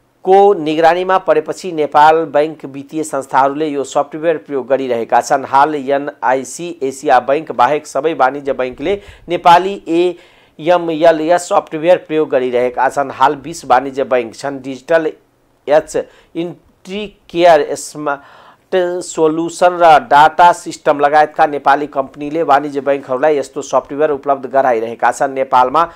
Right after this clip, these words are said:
सडसठी दशमलव तिन प्रतिशत अर्थात् करिब एक करोड चौरासी लाख नागरिकको बैंक खाता छ। नेपालमा खुलेका बैंक खाताको सङ्ख्या चार करोड भन्दा बढी छ।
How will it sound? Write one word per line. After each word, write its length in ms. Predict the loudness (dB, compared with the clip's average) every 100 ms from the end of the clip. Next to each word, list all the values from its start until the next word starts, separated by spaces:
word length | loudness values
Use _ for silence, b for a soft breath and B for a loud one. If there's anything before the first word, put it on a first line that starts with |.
| B
सडसठी 640 | -2 -2 0 -2 -4 -10 -8
दशमलव 720 | -2 -2 0 -4 2 2 2 -6
तिन 180 | -10 -10
प्रतिशत 500 | -8 -8 -6 -4 -2
अर्थात् 420 | -2 2 0 2
करिब 280 | -2 -2 -6
एक 200 | -8 -4
करोड 280 | -2 -2 -2
चौरासी 480 | -2 2 2 0 -4
लाख 280 | 0 -2 -2
नागरिकको 760 | -2 -2 -6 -14 -8 -4 -4 B B B
बैंक 300 | 2 2 2
खाता 280 | -6 0 0
छ। 120 | 2
नेपालमा 560 | 0 0 2 2 4 -2
खुलेका 500 | -2 -6 -4 0 0
बैंक 400 | 0 -4 -8 -6
खाताको 420 | -4 -2 -2 -2
सङ्ख्या 420 | -8 -10 0 0
चार 300 | 2 2 2
करोड 360 | 0 -2 -2 -4
भन्दा 300 | -8 0 0
बढी 280 | 0 -4
छ। 100 | 0